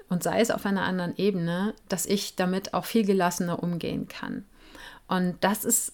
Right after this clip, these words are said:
meine Hauptintention mit dieser Episode, dir den Mechanismus dahinter klar zu machen,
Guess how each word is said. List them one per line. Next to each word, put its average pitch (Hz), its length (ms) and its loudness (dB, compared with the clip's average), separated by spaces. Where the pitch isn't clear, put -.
meine 196 340 6
Hauptintention 196 880 4
mit 196 160 2
dieser 175 400 2
Episode, 196 720 4
dir 190 440 6
den 190 180 6
Mechanismus 226 640 8
dahinter 196 640 4
klar 190 400 4
zu - 140 2
machen, 269 560 6